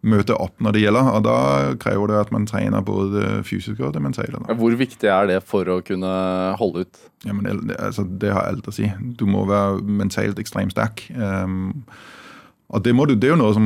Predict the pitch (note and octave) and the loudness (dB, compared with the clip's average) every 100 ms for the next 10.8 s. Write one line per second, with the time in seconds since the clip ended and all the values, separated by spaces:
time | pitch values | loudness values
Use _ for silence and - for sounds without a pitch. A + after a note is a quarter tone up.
0 | G#2+ G#2 G#2 G2 F#2 A#2 A2+ C#3 - A2 | 6 6 2 0 -2 2 2 0 -4 -6
1 | - G2 F#2 G2 A2+ - - G2 G2+ G2+ | -2 0 2 2 0 -4 -10 -8 -8 -6
2 | G2+ G#2 G2+ G#2 - A2 G2 G2 F#2+ F#2+ | -6 -6 -8 -10 -8 -6 -4 -2 -4 -4
3 | G2 G#2+ G2+ A2+ A2 G#2+ G#2 F#2+ A#2 - | -4 -4 0 2 2 4 0 2 -2 -2
4 | G2 G2+ G2 F#2+ F#2+ F#2+ F2+ F#2+ F#2+ A#2 | -4 0 0 0 0 0 -2 -4 -4 -2
5 | F#2+ - G#2 A2 _ - - - F2+ G2 | -4 -4 -8 -10 _ -20 -20 -14 -10 0
6 | G2 G#2+ G2 E2+ F#2+ G2+ F2+ F2 F2+ F#2+ | 2 4 2 2 2 2 2 2 -2 -4
7 | - - - - - G2 - A2 - - | -10 -20 -20 -20 -10 -10 -8 -10 -6 0
8 | F#2+ F#2 G2+ G2+ G2+ E2+ D#2+ D#2 D#2+ F2 | 4 4 2 2 2 2 0 -4 -2 -4
9 | D#2 - - - - A#2+ B2+ C3+ C3+ C3 | -6 -16 -20 -20 -8 0 2 4 4 4
10 | C3 B2+ A2+ B2+ G#2 A2 C#3+ | 4 0 -4 -4 -2 0 -2